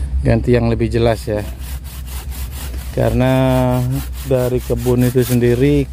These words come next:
kuncinya itu adalah hasil. Kita bisa dapat hasil dari kualitas produksi. Jadi ketika pohon kita bisa produksi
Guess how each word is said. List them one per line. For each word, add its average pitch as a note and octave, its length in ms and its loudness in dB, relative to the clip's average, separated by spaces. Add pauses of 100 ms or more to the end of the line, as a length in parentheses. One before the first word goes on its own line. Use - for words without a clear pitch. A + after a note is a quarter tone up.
(100)
kuncinya B2 720 2
itu C3+ 240 2
adalah A#2+ 480 2 (640)
hasil. F3 560 0 (1120)
Kita D#3 320 2
bisa D#3 240 0
dapat C#3+ 240 2 (160)
hasil E3 320 4
dari D#3+ 800 2 (960)
kualitas C#3 600 2 (420)
produksi. B2+ 800 -2 (1600)
Jadi B2+ 640 2
ketika C3 800 2 (560)
pohon A#2+ 400 0
kita A#2+ 680 2
bisa - 300 -2
produksi - 580 -4